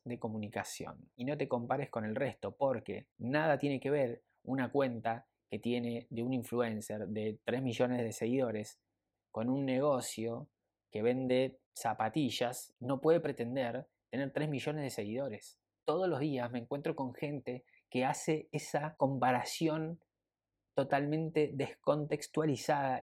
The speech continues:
y carente de sentido común. O que una constructora que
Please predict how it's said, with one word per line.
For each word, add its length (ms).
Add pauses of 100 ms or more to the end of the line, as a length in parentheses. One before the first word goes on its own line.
(140)
y 80
carente 560
de 100
sentido 540
común. 500 (960)
O 100
que 100
una 180
constructora 720
que 240